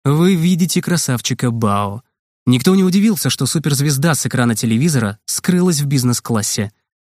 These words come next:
Я бы с радостью сел в экономе, но мои нижние лапы упирались в сиденье спереди.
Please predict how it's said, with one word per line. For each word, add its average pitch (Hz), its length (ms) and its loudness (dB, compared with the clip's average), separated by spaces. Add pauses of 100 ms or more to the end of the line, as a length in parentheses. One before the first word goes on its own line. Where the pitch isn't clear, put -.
(200)
Я 113 180 2
бы 147 80 2
с - 80 0
радостью 165 400 0
сел 165 240 0
в 147 100 0
экономе, 143 480 0 (120)
но 147 160 2
мои 151 180 2
нижние 135 380 2
лапы 143 380 -2
упирались 151 520 -2
в - 60 -6
сиденье 110 480 0
спереди. 104 520 -2